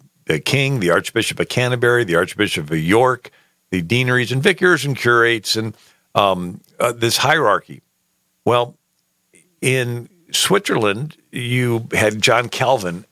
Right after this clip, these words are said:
and he pioneered a, a congregational form of church government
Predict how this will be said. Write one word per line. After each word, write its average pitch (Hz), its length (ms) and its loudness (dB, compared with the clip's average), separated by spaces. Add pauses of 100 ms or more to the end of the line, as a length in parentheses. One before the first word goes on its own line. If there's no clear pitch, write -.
(100)
and 110 240 -2
he 185 200 -2
pioneered 104 1000 0 (340)
a, 92 300 0 (720)
a 98 100 -4
congregational 104 840 0
form 90 280 -2
of 80 100 -8
church - 320 -2
government 78 440 -2